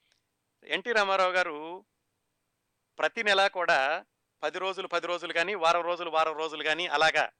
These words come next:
ఇద్దరు ముగ్గురు దర్శ-, ఇద్దరు ముగ్గురు నిర్మాతలకి డేట్లు ఇచ్చేవాళ్ళని చెప్పుకున్నాం ఇంతకుముందు.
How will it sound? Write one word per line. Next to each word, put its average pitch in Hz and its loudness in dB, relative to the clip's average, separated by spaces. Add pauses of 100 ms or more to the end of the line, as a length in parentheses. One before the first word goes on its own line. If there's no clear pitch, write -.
(160)
ఇద్దరు 156 -6
ముగ్గురు 151 -8
దర్శ-, 143 -4
ఇద్దరు 147 -6
ముగ్గురు 147 -6
నిర్మాతలకి 156 -2
డేట్లు 156 -2
ఇచ్చేవాళ్ళని 147 -2
చెప్పుకున్నాం 143 -8
ఇంతకుముందు. 120 -10